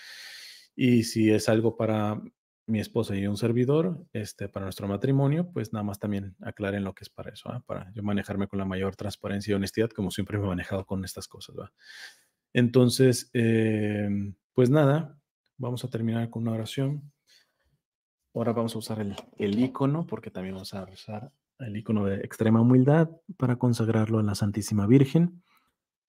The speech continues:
Dulce Madre, no te alejes, tu vista de nosotros no apartes, ven con nosotros a todas partes y solo nunca nos dejes. Ya que nos proteges tanto como verdadera Madre, haz que nos bendiga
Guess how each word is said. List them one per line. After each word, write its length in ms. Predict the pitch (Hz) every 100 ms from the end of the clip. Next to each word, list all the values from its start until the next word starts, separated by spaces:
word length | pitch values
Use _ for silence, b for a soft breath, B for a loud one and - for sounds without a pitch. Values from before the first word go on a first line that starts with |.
| _ _ _ _ _ _
Dulce 400 | 127 127 127 -
Madre, 460 | 120 123 131 135 135
no 160 | 131 117
te 100 | 110
alejes, 640 | 110 127 - 139 139 -
tu 120 | - 117
vista 280 | 117 -
de 100 | 113 107
nosotros 380 | 107 107 107 104
no 80 |
apartes, 800 | 101 - 123 123 - 131 127 - -
ven 260 | 123 131
con 160 | 131 131
nosotros 400 | 120 127 123 123
a 60 |
todas 360 | 120 123 120 -
partes 800 | - 123 127 - 131 127 - -
y 80 | 113
solo 240 | - 110 107
nunca 280 | 107 107
nos 180 | 107 98
dejes. 480 | 101 92 - - - b b b b b -
Ya 220 | 123 120
que 100 | 135
nos 140 | 123
proteges 480 | - 117 117 - 110
tanto 420 | - 127 131 135
como 260 | 131 113 110
verdadera 400 | 107 104 101 101
Madre, 500 | 107 131 123 127 131 - _
haz 200 | 117 113
que 80 | -
nos 140 | 107 101
bendiga 600 | 98 107 117 120 113 117